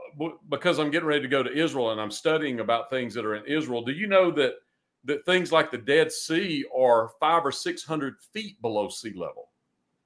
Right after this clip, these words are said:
They're way down in a bowl, five or six hundred feet.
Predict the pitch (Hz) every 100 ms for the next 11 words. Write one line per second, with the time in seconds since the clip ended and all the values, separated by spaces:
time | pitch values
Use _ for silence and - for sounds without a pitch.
0 | _ _ - 143 185 147 170 214 160 139
1 | 131 110 95 90 69 160 185 165 175 151
2 | 139 123 196 147